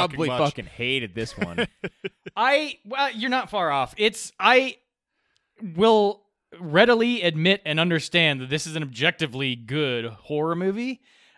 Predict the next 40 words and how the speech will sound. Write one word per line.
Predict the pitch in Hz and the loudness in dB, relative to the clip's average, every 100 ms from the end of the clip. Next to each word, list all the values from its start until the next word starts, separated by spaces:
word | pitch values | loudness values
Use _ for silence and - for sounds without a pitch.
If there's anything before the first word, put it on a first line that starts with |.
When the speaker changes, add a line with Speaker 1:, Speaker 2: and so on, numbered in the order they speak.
| - | -2
Speaker 3:
Uh, | 160 175 170 165 160 160 - - | 2 4 4 4 2 0 -4 -4
it's | 254 | -2
still | - 339 349 | -2 -4 -4
just | 339 359 - | -4 -8 -2
not | 269 247 | -2 0
my | 254 | -2
bag. | 247 277 190 131 - _ | 0 0 -2 -4 -14 _
Speaker 1:
Sure, | 127 98 - | -8 -8 -6
that's | 123 - | -10 -4
Speaker 3:
Period | 285 294 285 226 | -2 0 -2 -4
piece | 262 254 - | -4 -4 -6
Western | 180 190 214 - 233 202 | -2 0 0 -4 -4 -2
horror | 196 196 160 147 | 0 0 0 -4
is | 156 147 143 | -4 -6 -6
just | 135 160 180 - - | -6 -2 -2 -4 -10
not | 151 165 170 - | -2 0 0 -2
something | 196 185 175 151 | -2 0 -2 0
that | 143 | -2
does | 147 135 | -2 -4
it | 120 - | -8 -10
for | 123 | -10
me | 120 113 | -8 -10
at | 110 120 | -8 -8
all. | 110 104 95 | -6 -6 -6
Speaker 1:
<laughs> | |
That's | 107 - | -6 -2
Speaker 3:
I, | 160 | 0
Speaker 1:
okay. | 180 190 87 - - - _ _ | 2 2 -2 -12 -20 -20 _ _
Speaker 3:
I | 180 202 | 4 4
like | 190 208 233 - - _ 170 | 4 2 2 0 -18 _ -16
the, | 160 196 185 175 - 165 131 135 135 | -8 -4 -4 -6 -10 _ -20 -20 -8
obviously | 143 196 196 - 170 | 0 2 2 -4 -6
the | 139 | -6
atmosphere | 120 135 156 - 156 151 | -4 -6 -8 -8 -6 -6
is | 135 117 | -6 -8
pretty | - 143 139 | -12 -6 -4
incredible | 139 127 135 135 143 123 | -4 -4 -6 -4 -6 -6
of | 117 | -6
Speaker 1:
Yeah. | 123 | -6
Speaker 3:
being | 120 110 | -8 -12